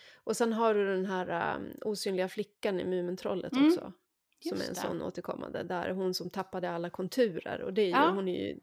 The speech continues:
Speaker 1: nia också.
Speaker 2: Ja.
Speaker 1: Eh, och verkligen har förtryckt sin vrede
Speaker 2: Ja.
Speaker 1: ner på djupet. Det får inte komma fram på något sätt. Hon får, hon säger ju aldrig ifrån och hon är ju kränkt eller missförstådd eller vad, vad hon nu är.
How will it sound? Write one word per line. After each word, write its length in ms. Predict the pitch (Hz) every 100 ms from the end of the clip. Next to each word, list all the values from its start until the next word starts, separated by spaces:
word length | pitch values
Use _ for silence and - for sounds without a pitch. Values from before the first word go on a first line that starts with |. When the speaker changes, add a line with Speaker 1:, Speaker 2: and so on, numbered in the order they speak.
| -
Speaker 1:
nia 540 | 208 190 190 190 185 214
också. 380 | - - - - _ - -
Speaker 2:
Ja. 340 | 196 185 151
Speaker 1:
Eh, 340 | 185 175 180 - 226 220 _ _
och 180 | - 185
verkligen 300 | 175 180 180
har 60 |
förtryckt 540 | 170 175 - 190 - -
sin 400 | - 170 170 180
vrede 680 | 196 180 175 175 190 - - _ _ _ _ _
Speaker 2:
Ja. 240 | 220 240 185
Speaker 1:
ner 100 | 175
på 140 | 190
djupet. 420 | 185 180 180 - -
Det 140 | 185
får 140 | -
inte 160 | - 175
komma 240 | - 185 175
fram 320 | - 170 180
på 100 | -
något 140 | -
sätt. 200 | - -
Hon 160 | - 190
får, 240 | 190 185
hon 140 | 208 202
säger 300 | - 196 180
ju 100 | 185
aldrig 300 | 180 165 180
ifrån 460 | - 202 - -
och 200 | 60 - 180
hon 160 | 180
är 140 | 175 165
ju 300 | 175 185 202 - - -
kränkt 360 | - 180 170 185 _ -
eller 200 | - 165
missförstådd 720 | 175 175 - - - 196 185 -
eller 200 | - -
vad, 260 | - -
vad 120 | - 180
hon 160 | 170
nu 80 | 175
är. 260 | 69 -